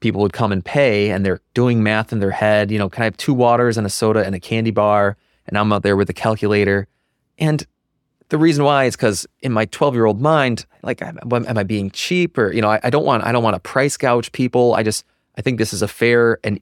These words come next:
equal way of doing things. And of course, by far the easier way is just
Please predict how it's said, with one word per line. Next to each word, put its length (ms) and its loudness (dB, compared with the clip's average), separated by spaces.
equal 380 0
way 220 2
of 200 -10
doing 300 0
things. 400 -6
And 100 0
of 120 -2
course, 500 0
by 180 0
far 460 2
the 260 -4
easier 340 2
way 400 -2
is 140 -10
just 300 -4